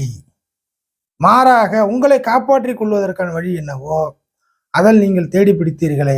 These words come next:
ஆனால் அதுல நீங்க ஜெயிக்க முடியும். இவ்வளவுதான் பாயிண்ட். இதனாலதான் செவ்வாய் வக்கர அமைப்புல இருக்கிறதுனால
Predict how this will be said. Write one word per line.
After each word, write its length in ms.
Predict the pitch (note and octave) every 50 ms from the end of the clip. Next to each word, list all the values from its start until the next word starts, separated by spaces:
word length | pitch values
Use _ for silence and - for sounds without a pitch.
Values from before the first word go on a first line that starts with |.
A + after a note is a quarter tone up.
| C3 C3+
ஆனால் 300 | C3 D3 D#3+ F3+ G3+ G3+ G3 - - _ _ _ _ _ _ _ _ _ _
அதுல 280 | - F#3+ A#3+ D4 D4+ C#4+ C4
நீங்க 180 | A#3 G#3+ A3+ A3+ F3+
ஜெயிக்க 240 | F#3 F#3 F3 E3+ F3 D#3+
முடியும். 380 | C#3+ B2+ B2 A2 A2+ A2+ A2 G#2+ F#2 - _ _ _ _ _ _ _ _ _ _ _ _ _ _ _ _ _ -
இவ்வளவுதான் 480 | E3 F3 F3 D#3 C#3+ D#3+ F3+ E3 -
பாயிண்ட். 260 | C3+ A#2 A2 G#2+ - _ _ _ _ _ _ _ _ _ _ _ _ _ -
இதனாலதான் 560 | G#3 A#3+ B3+ C4 A#3+ A3+ A3 B3+ C#4 B3 -
செவ்வாய் 420 | A3+ A3 A3 A3+ C4 C4 B3 A3+ G3+
வக்கர 300 | - - - G3+ G3+ F#3
அமைப்புல 320 | F3+ F3+ E3 - D#3+ D3
இருக்கிறதுனால 480 | C#3+ C#3 - C#3+ C3 A#2+ A#2+ B2 C3+